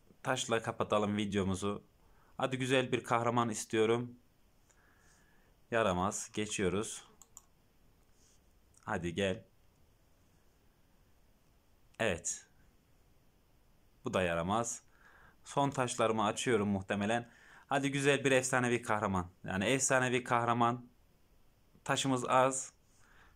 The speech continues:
Çok büyük sürpriz olur eğer efsanevi kahraman çıkarsa. O yüzden efsanevi kahraman istiyorum. Hadi gel bir tane efsanevi kahraman. Hayır. Gelmedi. İnat etti.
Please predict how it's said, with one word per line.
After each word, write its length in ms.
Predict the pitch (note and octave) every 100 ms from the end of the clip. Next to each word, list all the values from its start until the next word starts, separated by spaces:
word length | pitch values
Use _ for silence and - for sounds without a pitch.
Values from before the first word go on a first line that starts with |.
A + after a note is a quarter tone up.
| -
Çok 360 | - D3 C#3+ -
büyük 220 | C#3 C#3
sürpriz 420 | - - C3+ C#3
olur 280 | F#2+ A2+ A2+
eğer 180 | A2+ A2
efsanevi 520 | A2+ - A#2 A2+ A2
kahraman 380 | - A2 A#2 A#2
çıkarsa. 440 | - B2 A2+ -
O 80 | B2
yüzden 220 | C3 C3
efsanevi 540 | C#3+ C#3 C#3+ C3 B2+ B2+
kahraman 420 | B2+ B2+ B2+ B2
istiyorum. 460 | A#2+ - A#2 A#2 A#2+ - - - -
Hadi 220 | C#3+ D3
gel 220 | D#3 D3
bir 180 | D3 C#3
tane 220 | C#3 B2+
efsanevi 460 | A#2+ B2 A#2+ A#2 A2+
kahraman. 560 | A#2+ A2+ A2+ B2 B2 - - - -
Hayır. 360 | A#2+ G2 F2+ - _ _ _ _ _
Gelmedi. 560 | A#2+ A2 F2+ E2 G#2+ G#2+ - -
İnat 280 | A2+ G#2
etti. 440 | E2+ E2 - G#2